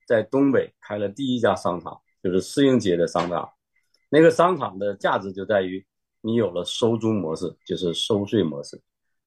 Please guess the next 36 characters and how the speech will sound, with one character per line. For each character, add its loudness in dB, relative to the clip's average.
好， 0
我 4
把 0
商 2
场 0
建 4
完， -2
把 0
商 0
铺 0
租 0
给 -2
业 4
户， -2
好， -2
他 -4
们 4
每 4
一 4
年 4
的 2
收 2
入 0
都 -2
跟 0
我 -2
有 -4
关， -10
这 4
个 4
就 0
是 -4
税 0
收 -4
模 -6
式。 -20